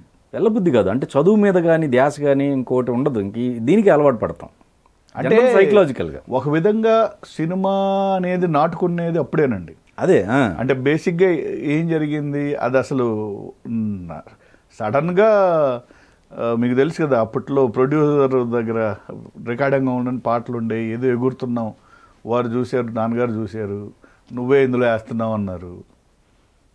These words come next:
Speaker 2: సరే, ఆ, దాని తర్వాత, ఆ, షూటింగ్ కూడా అదేమీ మూడు నాలుగు రోజులు తీసిన పాట ఏం కాదు, నాలుగైదు గంటల్లో తీసేసిన పాట. మార్నింగ్ ఎయిట్ థర్టీకి మొదలైతే almost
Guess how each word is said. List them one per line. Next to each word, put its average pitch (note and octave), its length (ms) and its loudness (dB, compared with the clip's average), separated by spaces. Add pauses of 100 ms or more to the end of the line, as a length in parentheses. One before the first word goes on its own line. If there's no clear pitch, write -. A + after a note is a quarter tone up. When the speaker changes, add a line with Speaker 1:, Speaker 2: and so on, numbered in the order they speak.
(220)
Speaker 2:
సరే, A#2+ 480 2 (640)
ఆ, G2+ 420 -14
దాని G#2+ 200 -4
తర్వాత, A#2 840 -4 (500)
ఆ, A2 340 -12 (260)
షూటింగ్ D#3+ 340 0
కూడా D#3 680 2
అదేమీ C3 800 0 (300)
మూడు A#2 180 -4
నాలుగు A#2 220 0
రోజులు C#3 200 2
తీసిన D3 300 -2
పాట A#2+ 260 -2
ఏం B2 180 -4
కాదు, F#2+ 280 -6
నాలుగైదు A2+ 460 -2
గంటల్లో C#3 360 -4
తీసేసిన A2+ 440 -6
పాట. A2 280 -6
మార్నింగ్ A#2+ 380 -2
ఎయిట్ A#2+ 220 -4
థర్టీకి B2 480 -10 (480)
మొదలైతే B2 600 -2 (800)
almost F3+ 440 -4